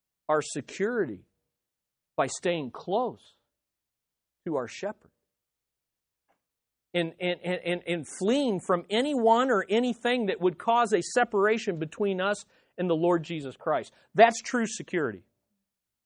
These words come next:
And that leads to point number three, because salvation is really good. Security is even greater, but you know what's greater than that? Oh, I gotta use the right colored pen.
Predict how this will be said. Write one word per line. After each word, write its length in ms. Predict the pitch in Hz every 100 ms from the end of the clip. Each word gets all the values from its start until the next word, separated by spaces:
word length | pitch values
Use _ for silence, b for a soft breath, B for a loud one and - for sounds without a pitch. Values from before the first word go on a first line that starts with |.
| _ _ _ _ _ -
And 100 | 143
that 140 | 170
leads 260 | 175 180 -
to 160 | 151
point 400 | 123 _ 190 175
number 160 | 156 135
three, 240 | - 185
because 340 | 139 127 165 - _
salvation 720 | - 214 190 262 320 - 220 - _ _ _ _ _ _ 196
is 180 | 160
really 300 | 170 254 247
good. 440 | 156 233 156 147 190 _ -
Security 720 | - 196 - 330 359 247 202
is 160 | 180 214
even 240 | 226 196
greater, 540 | 165 247 311 226 202 - _ _ _ -
but 120 | 190
you 80 | 214
know 100 | 240
what's 200 | 233 -
greater 400 | 156 190 240 262
than 160 | 254 247
that? 260 | 262 277 -
Oh, 100 | 196
I 80 | 151
gotta 140 | 175
use 140 | 180
the 80 | 160
right 180 | 147 151
colored 280 | - 139 101
pen. 280 | - -